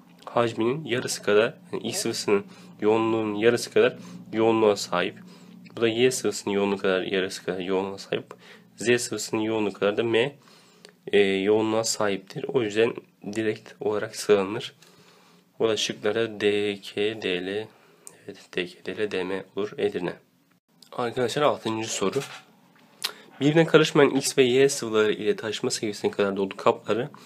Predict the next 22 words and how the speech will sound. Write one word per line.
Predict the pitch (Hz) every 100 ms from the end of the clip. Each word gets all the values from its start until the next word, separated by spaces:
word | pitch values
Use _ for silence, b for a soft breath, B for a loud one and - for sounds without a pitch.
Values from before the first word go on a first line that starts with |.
| B B
sıvı | - - 143
yüzüne-, | 143 117 110 104 -
yüzeyinden | 101 101 101 98 98
bırakılan | 117 - 120 151 - B B -
K | 107 107
L |
M | 127 135
cisimleri | 110 117 117
şekillerdeki | - 101 113 113 113 113
gibi | - 123
dengede | 107 107 117
kalmaktadır. | 117 104 104 104 - 101 87 - _ _ _ _ _ _ _ - - - B B B B B B B _ -
Şimdi, | - 127 120 - - -
e, | 107 98 92
soruda | 92 - 135 139 131
diyor | 160 156
ki, | 107 117
buna | 165
göre | 165 98 120 - _ - -
cisimler | 110 - 156
atıldıktan | 135 117 120 120 143 135
sonra | - 135 123